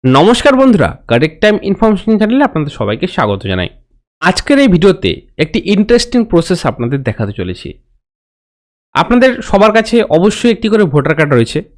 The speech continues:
এবং সেই ভোটার কার্ডটি হয়তো অনেক পুরনো হয়ে গিয়েছে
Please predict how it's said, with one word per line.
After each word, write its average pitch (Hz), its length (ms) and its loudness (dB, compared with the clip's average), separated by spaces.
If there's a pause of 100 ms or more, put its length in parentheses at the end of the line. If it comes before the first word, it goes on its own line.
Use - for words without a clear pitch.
(1200)
এবং 226 340 2 (340)
সেই 240 220 2
ভোটার 170 360 2
কার্ডটি 143 480 -4 (240)
হয়তো 160 220 2
অনেক 208 260 2
পুরনো 196 280 4
হয়ে 202 180 4
গিয়েছে 185 440 -2